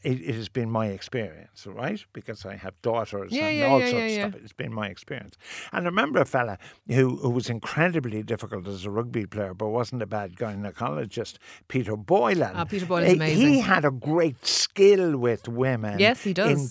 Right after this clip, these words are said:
Speaker 1: terms of having babies, right? So he's retired, so we can't recommend him. But, but you find a gynecologist that you can empathise with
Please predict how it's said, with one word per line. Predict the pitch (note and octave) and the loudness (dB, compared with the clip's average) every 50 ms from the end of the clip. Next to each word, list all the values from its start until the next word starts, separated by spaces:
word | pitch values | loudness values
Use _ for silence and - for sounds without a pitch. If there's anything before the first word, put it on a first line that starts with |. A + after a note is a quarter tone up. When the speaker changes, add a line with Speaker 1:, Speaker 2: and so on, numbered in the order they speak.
| - | -6
Speaker 1:
terms | - - - D3+ D3 C#3+ C3+ C#3 C3+ - D3+ - - | -6 0 2 4 4 4 4 0 -2 -6 -8 -4 0
of | C#3+ C#3 C3 B2 A#2 A#2 G#2+ - - _ - _ _ _ _ _ | 2 4 6 6 6 4 2 -2 -8 _ -20 _ _ _ _ _
having | - - - B2+ C3 B2 G#2 A#2+ A#2 B2 A#2 G2+ - | -8 -4 -2 0 0 0 -2 -4 -6 -8 -8 0 2
babies, | - - A3+ A3+ D3 C3 A#2 F#2+ G2 - - | 2 2 2 2 -2 -2 -4 -4 -6 -6 -2
right? | B2 B2 C#3 D#3 F#3 - - - - - | 0 2 2 2 0 -2 -6 -18 -20 -14
So | - - F#3 F3+ - - _ _ _ _ - | 0 2 2 2 2 0 _ _ _ _ -6
he's | - A2+ B2 C3+ B2 - | -4 -2 -2 -4 -4 -4
retired, | B2+ A#2 - D#3 D#3 E3 D#3 A#2+ - | -6 0 4 4 6 6 4 2 0
so | - C3+ | 0 -2
we | C3 | 0
can't | A2 - C#3 D3 C3 - | 0 0 0 0 0 -2
recommend | C3 B2 - - A#2 A#2 A#2 B2 - | -4 -4 -4 -6 -6 -6 -6 -4 -4
him. | - A#3 C4+ - - - - - - - _ | -2 -2 -2 -4 -8 -10 -16 -18 -20 -6 _
But, | - F#3 E3+ - | 4 4 4 4
but | - F3+ E3 - | 2 0 0 0
you | F#3+ F3 D3+ | 0 0 0
find | C3 - - - - G3 A3 A#3+ B3+ C4 B3 A#3+ B3+ C4 C4+ | 0 -2 -4 -2 2 2 2 2 2 0 -2 -4 -4 -6 -6
a | - G3 | -8 -6
gynecologist | D3 B2+ E3 D#3+ D#3 D3 C#3 - - C#3 C#3+ C3+ B2+ A2 - B2+ A2 - | -2 0 0 0 0 -2 -4 -2 -2 -2 0 -2 -4 -6 -8 -8 -8 -8
that | - C3+ G#2+ - | -8 -8 -4 -2
you | D3 C#3+ | -2 0
can | B2+ - C3 C3+ | 0 2 2 4
empathise | C#3+ D#3+ D#3 - - - - B2+ A2 G2 F2 F2+ - - | 4 2 2 0 -4 -4 -2 -2 -4 -4 -4 -8 -10 -6
with | G#2+ A#2 A#2 G2 - - - - | -4 -4 -4 -4 -6 -12 -18 -20